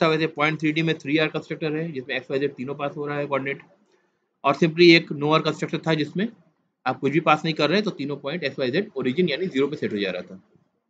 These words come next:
Right? याद है? तो पॉइंट थ्री डी is ext-, extended from point two D,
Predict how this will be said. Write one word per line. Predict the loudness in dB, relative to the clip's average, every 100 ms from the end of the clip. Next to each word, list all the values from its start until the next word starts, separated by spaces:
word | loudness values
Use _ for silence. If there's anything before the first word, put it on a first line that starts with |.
| _ _ _ -2
Right? | -2 -2 _ _ _ _ _
याद | -2 -2
है? | -2 -8 _ _ _ _ _ _ _ _ _
तो | -8 2
पॉइंट | 6 6 6
थ्री | 4
डी | 4 4
is | 2
ext-, | 0 -4 -4 -14 -10
extended | -6 -4 -2 -2 0
from | -2 -4 _ _ _ _ _ _ 2
point | 4 4 6
two | 4
D, | 4